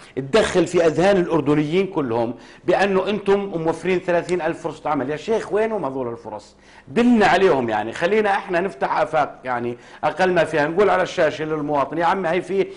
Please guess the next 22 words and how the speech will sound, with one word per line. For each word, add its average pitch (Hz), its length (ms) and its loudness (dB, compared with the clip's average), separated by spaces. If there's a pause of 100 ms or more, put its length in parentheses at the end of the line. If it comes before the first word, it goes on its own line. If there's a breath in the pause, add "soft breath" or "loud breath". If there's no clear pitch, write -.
(280 loud breath)
المصنع 170 420 0
الفلاني 175 380 2
والمصنع 170 480 0
العلاني". 120 500 0 (380 loud breath)
في 277 200 4
كم 233 180 2
من 196 180 2
مصنع 180 360 0
بسيطات 160 580 0
جدًا 156 380 0 (100)
ببعض 151 420 4
مواقع 151 500 2
خارج 180 600 0
حدود 139 300 -6
العاصمة 131 540 -4 (300 loud breath)
عمان 147 340 2
وهي 143 200 -2
بمناطق 139 540 -2
الأطراف، 139 600 0 (440 loud breath)
وأنت، 147 1500 4
آم، 143 280 0
يعني 135 500 0